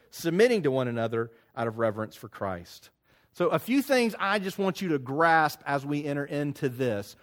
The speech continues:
What does it look like to walk with the Holy Spirit, to be filled and to live a life empowered by the Holy Spirit? A few things we see, verse fifteen, "Look carefully then how you walk."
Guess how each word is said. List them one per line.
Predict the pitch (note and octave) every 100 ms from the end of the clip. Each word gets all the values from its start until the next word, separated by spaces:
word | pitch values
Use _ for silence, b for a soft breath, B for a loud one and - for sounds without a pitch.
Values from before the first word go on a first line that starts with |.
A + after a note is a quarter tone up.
| b
What | C3+ G#3+
does | A#3+ G3+
it | A3+
look | F3+ E3+ G3 B3 B3 -
like | A2+ A2 A#2 D#3+ - - _ _ -
to | C#3+
walk | C#3+ D#3+ G#3 D3+ D3+ - - _ _ _ -
with | C#3
the | D3
Holy | D3+ D3+
Spirit, | D3 - G3+ D3+ -
to | D#3
be | D3
filled | C#3+ - G3+ F3 C#3+ C3+ C3+ b b
and | C#3
to | D3+
live | C#3+ D3 D#3+ C#3+ C3+
a | C3+
life | C3+ C#3+ C3 A#2 A2+
empowered | B2+ B2 - F3 F#3+ E3 C3 D3 b b
by | C3+ C#3
the | C#3
Holy | C#3 D3+ D3
Spirit? | - - G#3 C#3+
A | C3
few | F#3+
things | G#3 A3+ F3+
we | F#3+
see, | - G3
verse | F#3+ F3+
fifteen, | - G#3+ G3+ - G#3 A3 A#3 b b b b b -
"Look | E3 E3+
carefully | - A#3 C4+ C4 F#3 E3
then | C3 D3 D3 E3+ F3 b b
how | - E3+ E3 E3 F#3 A3 G#3+ _
you | C#3 C#3 D3 D3 F3 -
walk." | F#3 A3 C#4 D#3 -